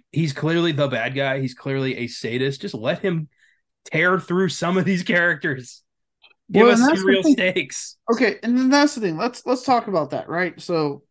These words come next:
Speaker 2: the reason I keep saying don't, no characters, 'cause we don't care about spoilers here. Apparently, since she's no longer Wonder Woman anymore,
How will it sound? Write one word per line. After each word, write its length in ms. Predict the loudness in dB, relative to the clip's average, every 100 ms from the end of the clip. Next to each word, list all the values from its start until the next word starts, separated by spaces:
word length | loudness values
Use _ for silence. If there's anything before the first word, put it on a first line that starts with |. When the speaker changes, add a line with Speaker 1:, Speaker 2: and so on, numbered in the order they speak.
| -12
Speaker 2:
the 100 | 0
reason 200 | 4 6
I 60 | 4
keep 140 | 2
saying 240 | 2 0 2
don't, 280 | 0 -2 -4
no 180 | -4
characters, 520 | -2 -2 -4 -6 -8 -12 _
'cause 120 | -6 0
we 80 |
don't 160 | 2 2
care 100 | 2
about 160 | 0 -2
spoilers 380 | -4 -6 -6 -6
here. 220 | -8 -10 -16 -20 -20 -20 -20 _ _ _ _ _ _ _ _ -10
Apparently, 640 | 0 4 6 6 4 0 _ -12
since 220 | -4 -2 0
she's 220 | 0 2
no 120 | 4
longer 280 | 6 4 4
Wonder 280 | 2 2 2
Woman 300 | 2 0 0
anymore, 520 | 0 0 0 -2 -4